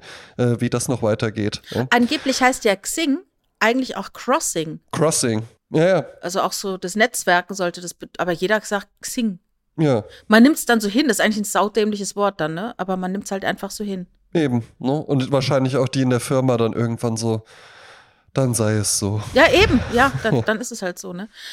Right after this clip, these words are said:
Speaker 2: Genauso Cit-, Citroën,
Speaker 1: Ja.
Speaker 2: viele sagen Citroën, ne? Also da gibt's ja auch die, die, da gab's ja eine lustige, äh, Kampagne mal,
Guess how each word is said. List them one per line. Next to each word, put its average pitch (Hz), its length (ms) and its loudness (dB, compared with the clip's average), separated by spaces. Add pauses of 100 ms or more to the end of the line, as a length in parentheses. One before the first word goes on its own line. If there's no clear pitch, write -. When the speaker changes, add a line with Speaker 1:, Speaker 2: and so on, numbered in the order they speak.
(220)
Speaker 2:
Genauso 185 480 -2
Cit-, - 360 -8
Citroën, 254 600 2 (300)
Speaker 1:
Ja. 151 160 2
Speaker 2:
viele 220 120 0
sagen 202 180 0
Citroën, 262 760 2 (260)
ne? 240 180 -4
Also 214 160 -4
da 202 80 -4
gibt's - 180 -6
ja - 80 2
auch 285 100 -4
die, 208 400 -6
die, 208 180 -8 (240)
da 226 80 2
gab's 220 200 0
ja 214 80 2
eine 190 120 -2
lustige, 196 600 -4
äh, 160 80 -6
Kampagne 190 460 -2
mal, 165 220 -6